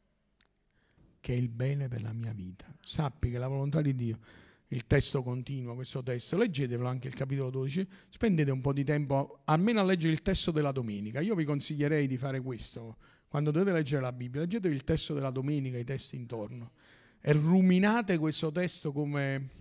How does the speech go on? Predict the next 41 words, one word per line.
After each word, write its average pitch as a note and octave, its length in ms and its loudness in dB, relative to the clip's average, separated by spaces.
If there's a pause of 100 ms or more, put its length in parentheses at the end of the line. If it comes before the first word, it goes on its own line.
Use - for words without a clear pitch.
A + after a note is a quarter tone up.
fanno D#3+ 320 -4
le C#3+ 140 -2
mucche D#3 360 -4
tutta C#3+ 260 -4
la A#2+ 100 -4
settimana. - 600 -14 (1500)
E E3+ 100 2
scoprirete G3+ 560 4
che E3 120 4
più G3 140 6
avanti F#3 280 4
è D#3 60 2
scritto D#3+ 340 -2
che D3 100 2
il D3 60 0
Signore E3 420 2
corregge C#3+ 500 2
i C#3 40 0
suoi D3 180 2
figli. A#2 460 -6 (800)
E D3+ 100 0
la D#3 120 8
correzione E3+ 540 6
sembra D#3+ 260 4
una D3+ 120 2
cosa D3+ 460 4 (160)
che - 120 -2
fa D#3 200 4
male, D#3+ 400 4
invece D#3+ 320 4
serve D3+ 240 4
a D3 40 6
non E3+ 120 4
uscire D#3+ 320 2
fuori C#3+ 220 0
di B2+ 100 -2
strada. A2 500 -8 (460)
No? G3+ 260 0
Quindi F#3 220 2
per D#3 160 0
dire, E3+ 380 2